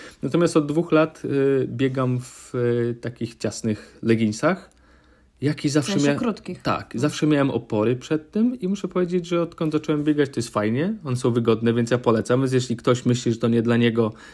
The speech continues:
Speaker 1: spróbuj sobie. Natomiast to, na co ja zwracam uwagę w spodenkach, to oprócz ich długości, bo są też takie startówki bardzo krótkie, pięć centymetrów, siedem, dziesięć, po takie za kolano. Ja sprawdzam, czy są kieszenie, bo ja jak biegam, to mam zawsze przy sobie telefon,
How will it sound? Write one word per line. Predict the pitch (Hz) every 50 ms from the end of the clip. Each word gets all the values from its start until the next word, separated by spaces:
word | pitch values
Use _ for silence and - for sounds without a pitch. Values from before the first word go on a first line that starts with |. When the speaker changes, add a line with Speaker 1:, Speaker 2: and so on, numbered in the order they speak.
| - - - _
Speaker 1:
spróbuj | - - - _ - 117 113 110 110 107
sobie. | 104 - 107 104 113 123 139 180 226 233 - - - - - - - - -
Natomiast | - 127 - 165 170 165 165 -
to, | 185
na | 175 175
co | 165 - 170
ja | 160 160
zwracam | 151 151 165 160 160 - 151 147
uwagę | 147 151 156 151 156
w | 156
spodenkach, | - - - 135 131 139 147 156 156 - - 110 107 107 - - - _ _ _ _ _ _ _ _
to | - 143 135 131 131 135 135 143 147 -
oprócz | - 175 - 156 160 156 156 -
ich | 123 117 113
długości, | 123 117 117 120 131 147 135 - - -
bo | 123 123 120
są | - 127
też | 117 - - -
takie | - 110 - 117
startówki | - - 113 110 - - 135 131 - - 120
bardzo | 120 120 120 123 120
krótkie, | 123 - 131 127 127 - - - 131 120 120 120 117 113 -
pięć | - 123 117 113 -
centymetrów, | 120 110 - 117 117 117 113 117 - 120 110 110 107 - -
siedem, | - - 120 113 113 113 110 107 110 110
dziesięć, | 107 117 113 113 - - 110 107 107 107 - - - - _ -
po | 113 110 113
takie | 110 - 113 - - 117 110 107 107 107
za | 110 104
kolano. | - - 110 117 120 127 147 180 196 - - - - - - - -
Ja | 143 143
sprawdzam, | 135 - 143 143 143 143 143 131 127
czy | - 123
są | - 131 123
kieszenie, | 127 - 123 127 - 107 104 104 107
bo | 117 135
ja | 151 147
jak | 135 127
biegam, | 123 135 131 131 127 120
to | 123 -
mam | 117 117 117 117 113
zawsze | 117 139 131 127 - 127 117
przy | - 117
sobie | 110 - 117 113 107
telefon, | - 123 127 147 156 - 175 175 175